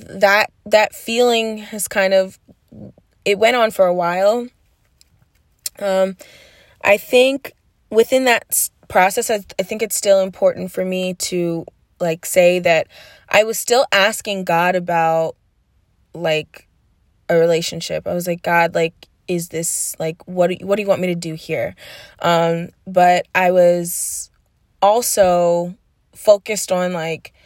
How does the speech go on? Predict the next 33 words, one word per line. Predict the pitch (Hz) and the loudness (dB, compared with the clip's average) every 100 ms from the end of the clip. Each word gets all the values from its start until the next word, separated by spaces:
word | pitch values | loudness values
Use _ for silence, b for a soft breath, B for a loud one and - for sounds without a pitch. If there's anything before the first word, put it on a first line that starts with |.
| b b b b _ _ _ - | b b b b _ _ _ -4
what | 190 208 | 2 2
was | 196 | 2
in | 180 | -6
front | 170 175 170 | -2 0 0
of | 175 | -4
me | 160 | -6
because | 170 - 175 | -6 -4 -2
that's | 175 - | -2 -2
really | 185 180 180 | 0 0 0
all | - 170 170 | 2 4 4
that | 175 151 | 2 0
I | 156 | 0
could, | 160 165 156 156 - _ - | -2 -6 -6 -8 -14 _ -10
um, | 156 151 147 131 - - _ _ _ _ _ _ _ _ - | -6 -6 -8 -10 -16 -20 _ _ _ _ _ _ _ _ -14
handle. | - 185 190 240 370 415 _ _ _ _ _ - | -4 -2 2 4 2 -2 _ _ _ _ _ -4
Um, | 180 170 170 165 170 _ _ _ _ - _ _ _ _ _ _ - | 0 2 0 -2 -10 _ _ _ _ -20 _ _ _ _ _ _ -4
and | 202 208 | -2 2
so | 220 208 202 - | 6 6 4 0
it | 202 | -2
was | 196 196 | -2 2
less | 196 208 220 | 4 4 2
about, | 214 208 190 185 185 180 - _ _ _ _ _ 202 | -2 -2 0 2 2 2 -2 _ _ _ _ _ -6
like, | 190 | -4
it | 208 | -2
was | 208 202 | -2 2
less | 202 214 | 2 2
of | 226 | -2
the | 214 | -4
obsessive, | 185 185 - 180 190 - 190 190 - - | -4 -2 0 0 0 -2 -2 -2 -10 -8
compulsive, | 196 185 180 185 185 180 180 | -6 -4 0 -2 0 -6 -2
like, | 185 170 - B B B | -2 -2 -6 B B B
"God, | - 214 202 180 | 2 4 4 4
like, | 180 175 | 2 2